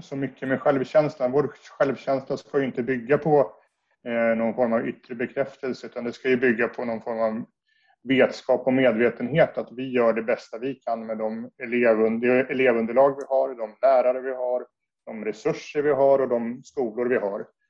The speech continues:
Eh, så börjar vi där. Vi var alldeles för länge upptagna med, eh, att fundera för mycket kring vad folk utifrån tyckte och lägga lite för mycket fokus på saker som är där utanför.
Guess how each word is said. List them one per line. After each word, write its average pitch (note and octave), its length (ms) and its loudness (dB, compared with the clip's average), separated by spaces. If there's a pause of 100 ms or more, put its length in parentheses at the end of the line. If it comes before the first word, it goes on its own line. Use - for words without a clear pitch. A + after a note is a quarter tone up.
(160)
Eh, B2 120 -12
så C3+ 140 -12
börjar A#2+ 340 2
vi A#2+ 100 0
där. C#3+ 400 2 (460)
Vi B2+ 100 -10
var C3 520 0
alldeles B2+ 420 -4
för C3+ 80 -8
länge B2 260 -6
upptagna C#3 640 -2
med, A2 300 -2 (580)
eh, A#2 340 0
att G#2+ 140 -2
fundera A2 640 2 (220)
för C3 60 -10
mycket C3+ 500 -8
kring A2+ 200 -8
vad A2 160 0
folk A2+ 240 -4
utifrån B2+ 600 -2
tyckte - 400 -8
och A2+ 280 -2 (180)
lägga A#2 320 0
lite A2+ 260 -2
för - 120 -14
mycket B2 420 -6 (300)
fokus - 540 0
på C3 100 -4
saker - 340 -2
som - 160 -10
är G#2+ 120 2
där G#2+ 100 2
utanför. - 500 -6